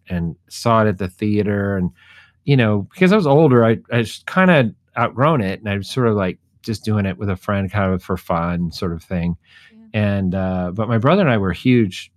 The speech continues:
Speaker 1: like, effects fans. Like, uh, again, Star Wars had come out in seventy-seven. And so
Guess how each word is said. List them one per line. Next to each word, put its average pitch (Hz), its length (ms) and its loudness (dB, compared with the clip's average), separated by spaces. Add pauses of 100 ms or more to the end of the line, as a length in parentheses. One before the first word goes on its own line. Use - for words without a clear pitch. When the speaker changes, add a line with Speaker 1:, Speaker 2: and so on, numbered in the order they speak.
Speaker 1:
like, 98 340 -6
effects - 520 -4
fans. 76 480 -6
Like, 90 380 -8
uh, 92 500 -4
again, 107 320 -2
Star 95 360 -2
Wars 78 280 -4
had 92 140 -14
come 85 220 -6
out 78 260 -8
in 85 220 -4
seventy-seven. 87 640 -4
And 85 140 -6
so 92 320 -2